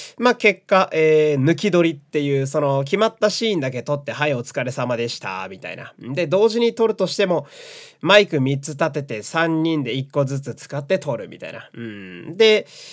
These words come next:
終わりなので、まあ、若手を置く暇がないと。うん。で、もう一個のこの理由として、その現場に立てない理由としては、その、まあ、たくさんの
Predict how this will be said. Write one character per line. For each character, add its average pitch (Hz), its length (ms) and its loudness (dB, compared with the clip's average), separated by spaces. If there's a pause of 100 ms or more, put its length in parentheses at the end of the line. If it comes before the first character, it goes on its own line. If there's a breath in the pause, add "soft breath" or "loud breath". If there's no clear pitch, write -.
(160 loud breath)
終 175 120 2
わ 190 100 10
り 185 120 2
な 180 140 2
の 107 140 -4
で、 104 200 -4
ま 156 120 -2
あ、 147 60 -2
若 180 300 0
手 226 140 6
を 202 140 2
置 185 200 -2
く 180 40 2
暇 175 260 -2
が 165 120 -2
な 135 120 -4
い 113 80 -10
と。 87 200 -16 (160)
う 113 60 -10
ん。 117 360 -8
で、 208 140 4
も 240 120 2
う 320 60 4
一 - 120 -6
個 180 140 2
の 151 100 2
こ 139 100 0
の 127 100 0
理 131 160 -2
由 139 160 0
と 139 140 -2
し - 140 -6
て、 131 120 -4
そ 135 140 -2
の 131 140 -2
現 135 260 -2
場 131 80 -2
に 127 100 -4
立 139 140 -8
て 139 80 -4
な 120 100 -2
い 113 100 -6
理 120 140 -8
由 120 120 -6
と 123 140 -8
し - 100 -10
て 123 120 -4
は、 170 320 0
そ 139 120 -2
の、 113 500 -4 (1040)
ま 175 200 2
あ、 - 80 -4 (420 loud breath)
た 208 160 4
く - 80 -8
さ 330 200 2
ん 302 100 0
の 139 320 0